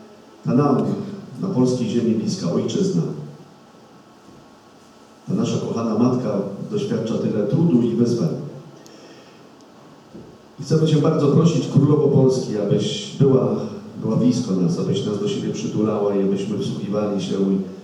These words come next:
wyczuwali rytm Twojego macierzyńskiego serca.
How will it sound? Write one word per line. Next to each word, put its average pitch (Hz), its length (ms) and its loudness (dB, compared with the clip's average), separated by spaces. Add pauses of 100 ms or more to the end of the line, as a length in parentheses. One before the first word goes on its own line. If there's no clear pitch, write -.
(1080)
wyczuwali 95 640 0
rytm 98 300 0
Twojego 98 580 2 (580)
macierzyńskiego - 800 -2
serca. - 380 -2